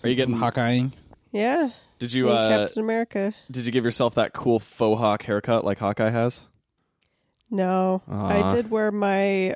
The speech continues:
Speaker 3: Marty McFly hat from Back to the Future two, though.
Speaker 1: Fuck yeah. That's the best hat ever invented. <laughs>
Speaker 3: I love that hat. I got it at Universal Studios,
Speaker 1: Oh,
Speaker 3: and
Speaker 1: that's awesome.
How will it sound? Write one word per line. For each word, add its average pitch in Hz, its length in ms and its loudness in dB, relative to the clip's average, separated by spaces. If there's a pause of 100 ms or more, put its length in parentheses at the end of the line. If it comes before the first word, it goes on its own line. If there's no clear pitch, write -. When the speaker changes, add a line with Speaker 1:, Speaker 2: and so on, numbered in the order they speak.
Speaker 3:
Marty 196 360 0
McFly 185 600 0
hat 180 320 -2
from 196 200 -2
Back 180 240 -4
to - 80 -10
the 185 100 0
Future 180 400 -2
two, 180 320 0
though. 175 240 0
Speaker 1:
Fuck 95 400 -6
yeah. 87 220 0
That's 98 160 -2
the 131 80 -2
best 101 240 0
hat 101 240 0
ever 98 200 0
invented. 92 560 -4 (500)
<laughs> - 460 -6
Speaker 3:
I 269 180 0
love 233 340 0
that 214 260 0
hat. 185 240 0
I 208 140 -2
got 214 200 -2
it 208 120 -2
at 202 100 -2
Universal 190 560 -2
Studios, 175 680 -2
Speaker 1:
Oh, - 80 0
Speaker 3:
and 185 80 4
Speaker 1:
that's 190 160 0
awesome. 95 460 -4